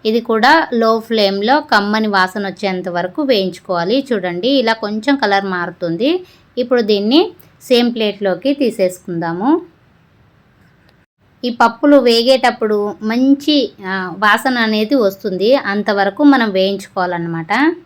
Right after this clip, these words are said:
ఇక్కడ పావు కప్పు, ఆ, మినప్పప్పు తీసుకున్నాను. ఇది గ్రాముల్లో చూసుకుంటే అరవై గ్రాముల వరకు ఉంటుంది. ఇది కూడా వేయించుకొని ప్లేట్లోకి తీసేసుకుందాము. అలాగే,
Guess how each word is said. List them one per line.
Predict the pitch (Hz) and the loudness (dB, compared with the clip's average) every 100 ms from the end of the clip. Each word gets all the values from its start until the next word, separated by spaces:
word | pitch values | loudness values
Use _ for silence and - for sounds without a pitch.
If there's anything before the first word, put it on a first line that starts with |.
| _ _ _ _ _ _ _ - | _ _ _ _ _ _ _ -8
ఇక్కడ | 240 254 233 226 220 - | 0 2 4 2 0 2
పావు | 240 240 254 | 4 4 4
కప్పు, | 247 240 - 330 508 - _ _ _ 196 | 0 0 0 2 2 -4 _ _ _ -6
ఆ, | 196 185 | -4 -4
మినప్పప్పు | 190 240 262 285 269 | -2 0 2 0 -2
తీసుకున్నాను. | 226 233 214 - 196 185 202 277 | 0 -2 -2 -6 -2 -2 0 -2
ఇది | 262 233 233 202 | -2 -2 -2 0
గ్రాముల్లో | 220 220 247 262 285 | 2 4 4 4 2
చూసుకుంటే | 277 254 254 - 226 285 359 | 4 0 0 -4 -2 2 4
అరవై | 269 233 226 233 | 4 2 2 0
గ్రాముల | 220 214 220 240 | 2 0 2 2
వరకు | 233 226 294 | 0 0 2
ఉంటుంది. | 269 185 180 180 254 | 0 0 -6 -2 0
ఇది | 311 277 220 214 | 0 0 -4 -4
కూడా | 254 262 | 2 2
వేయించుకొని | 233 214 208 208 - 214 302 | 2 -2 -4 -8 -6 0 0
ప్లేట్లోకి | 285 214 196 202 190 277 | 0 -4 -2 -2 0 -2
తీసేసుకుందాము. | 294 247 - 180 - 175 170 175 240 381 359 _ _ _ _ _ _ _ _ _ _ | 0 -2 -2 -6 -10 -10 -8 -4 -2 -2 -4 _ _ _ _ _ _ _ _ _ _
అలాగే, | 202 233 247 226 220 214 | -2 0 0 0 0 0